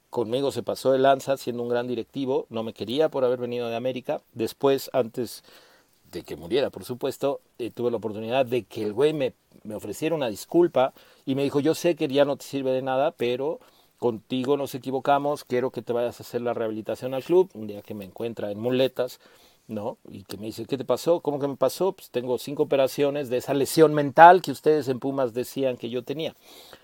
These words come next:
Este, eh, pero en fin, eh, él también, ese tercer partido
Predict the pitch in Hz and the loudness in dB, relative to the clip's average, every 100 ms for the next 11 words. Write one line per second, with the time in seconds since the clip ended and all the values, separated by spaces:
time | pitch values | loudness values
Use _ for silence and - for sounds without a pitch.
0 | _ - 143 135 - - 139 139 135 - | _ 4 4 4 -2 6 8 8 6 0
1 | _ _ _ _ _ - 160 143 151 151 | _ _ _ _ _ 2 4 6 8 8
2 | 143 143 123 _ - 156 147 151 - 190 | 6 0 0 _ 0 6 8 6 8 8
3 | 190 247 - _ _ - 127 123 123 131 | 8 2 -10 _ _ -2 -2 0 0 2
4 | 117 175 - _ _ _ _ - 143 156 | 2 -2 -16 _ _ _ _ -2 0 2
5 | 208 170 135 - 147 143 - 127 - 120 | 2 0 0 0 -2 0 2 0 0 -6
6 | 110 104 | -6 -8